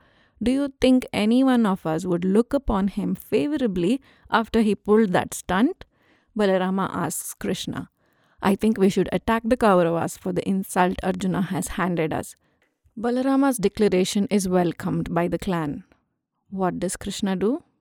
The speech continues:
Does he defend Arjuna or agree with his brother? Arjuna did nothing wrong, Krishna declares. He wanted to marry Subhadra.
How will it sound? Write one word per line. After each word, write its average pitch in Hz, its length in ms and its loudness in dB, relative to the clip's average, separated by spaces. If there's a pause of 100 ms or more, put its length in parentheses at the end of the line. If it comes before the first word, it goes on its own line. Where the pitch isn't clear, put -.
(120)
Does 185 200 -6
he 185 100 -4
defend 254 420 2
Arjuna 196 540 0
or 220 260 2 (140)
agree 220 320 0
with 220 80 0
his 214 180 -2
brother? 208 420 -2 (1400)
Arjuna 285 380 0
did 214 240 2
nothing 185 600 0
wrong, 170 340 -2 (440)
Krishna 190 400 -2
declares. 156 640 -8 (540)
He 247 180 2
wanted 262 360 2
to 277 80 2
marry 175 420 2
Subhadra. - 640 -6